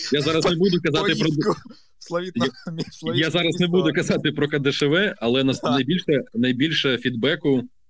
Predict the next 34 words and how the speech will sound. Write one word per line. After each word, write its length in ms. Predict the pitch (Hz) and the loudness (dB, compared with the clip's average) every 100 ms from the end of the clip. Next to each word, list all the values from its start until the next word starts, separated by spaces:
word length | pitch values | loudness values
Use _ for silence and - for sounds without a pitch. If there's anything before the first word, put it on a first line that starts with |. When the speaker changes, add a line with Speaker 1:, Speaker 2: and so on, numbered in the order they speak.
| - | -6
Speaker 1:
і 80 | |
зацікавленості 680 | 113 113 - 139 156 131 - | -4 -4 -2 0 0 -2 0
ми 120 | 113 | 0
отримали 420 | 113 120 143 117 104 | 2 0 0 2 2
від 180 | 117 | 0
командування 560 | 120 101 123 117 104 98 | -2 -2 0 0 0 0
С 180 | 95 104 | -2 -6
С 100 | - | -2
О. 200 | 101 143 180 _ _ _ _ _ | 0 0 -4 _ _ _ _ _
Це 120 | - 110 | -8 -2
була 220 | 110 110 | 2 2
максимально 600 | 104 110 - 120 113 104 | 2 0 -2 0 0 0
плідна 300 | 110 110 104 | 0 -2 -2
презентація, 680 | 101 95 98 127 127 113 101 | -4 -6 -4 -4 -2 0 0
ми 140 | 107 | 0
з 40 | |
ними, 280 | 104 101 98 95 - _ _ _ | 0 0 -2 -4 -14 _ _ _
е, 240 | 101 98 | -4 -2
дуже 280 | 98 117 110 | 0 0 0
класно 360 | 107 107 104 107 | 0 -2 -2 -2
попрацювали. 800 | 104 107 - 107 143 139 107 92 | -2 -2 -2 0 2 4 2 2
Е, 240 | 98 101 95 95 95 | 0 0 -2 -6 -2
вони, 280 | 113 143 131 | 2 2 2
ну, 120 | 143 | 2
тобто, 320 | 156 139 127 | 0 -2 -2
от, 200 | 117 127 - - - - | -2 -2 -4 -20 -20 -10
оце 220 | 110 110 | -6 -2
була 180 | 170 147 | 0 0
презентація 460 | 139 127 127 151 127 | 0 0 0 -2 0
здорової 300 | 135 139 127 | 2 4 4
людини, 320 | 131 175 156 | 2 2 0
коли 340 | - 120 131 | 2 2 2
відбувався 480 | 117 117 120 120 - | 2 2 2 0 -2
діалог 540 | 104 113 113 156 190 | -2 0 2 0 0